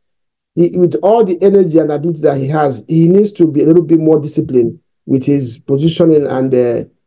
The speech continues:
play. He, he tends to want to do it all by himself, and which undermines, uh,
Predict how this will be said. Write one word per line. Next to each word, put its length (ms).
play. 340
He, 80
he 140
tends 300
to 80
want 240
to 80
do 180
it 260
all 140
by 180
himself, 480
and 200
which 200
undermines, 640
uh, 300